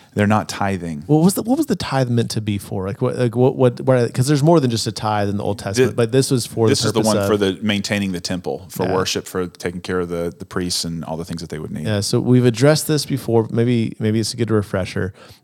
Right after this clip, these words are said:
Speaker 2: Um, is tithing required in the New Testament?
Speaker 1: They were not under the, the law.
Speaker 2: Yeah.
Speaker 1: But
Speaker 2: Uh,
Speaker 1: there's a continuity in the things that God was teaching through the Old Testament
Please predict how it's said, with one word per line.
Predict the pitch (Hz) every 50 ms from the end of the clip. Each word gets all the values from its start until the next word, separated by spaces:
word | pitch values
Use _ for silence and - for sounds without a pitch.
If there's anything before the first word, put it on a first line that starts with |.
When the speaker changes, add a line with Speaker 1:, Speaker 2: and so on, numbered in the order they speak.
| _ -
Speaker 2:
Um, | 120 117 117 113 107 107 101 - - - - - - -
is | 120 120 -
tithing | - - - 120 120 123 139 151 151
required | 143 139 - - - 107 101 104 107 110 117 123 123 127 - - _ _ _ _ _ _ _ _ _ _ _ _ _ _
in | - 120
the | 113
New | 110 113
Testament? | 113 165 180 160 - - 98 - - _ _ _ _ _ _ _ _ -
Speaker 1:
They | 101 98
were | 98 95
not | 101 104 107 107 113
under | 113 120 120 117 113
the, | 117 107 104 85 - - -
the | 110 107
law. | 110 110 104 92 90 95 - 110 - - - - -
Speaker 2:
Yeah. | - 117 110 101 95 98 98 - _ _ - - - - - _
Speaker 1:
But | - 165 - - 117 110 -
Speaker 2:
Uh, | - - -
Speaker 1:
there's | 117 113 104 110
a |
continuity | 107 - 123 113 107 - 101 98 110 120 139 147 123 101 85 85 78 76 78 82 85 - - _ _ _ -
in | 104 104 101
the | 98
things | 98 - 107 107 107 98
that | 101 95 85 - - - _ -
God | - 104 101 95
was | 95 - -
teaching | - - - - 143 147 151 - - 101 90 87 87 85 85 92 - - - - - - _ _
through | - - 110 107 104 98
the | 95 92
Old | 92 90 87 87
Testament | - 92 87 87 - - 85 82 82 82 73 - - -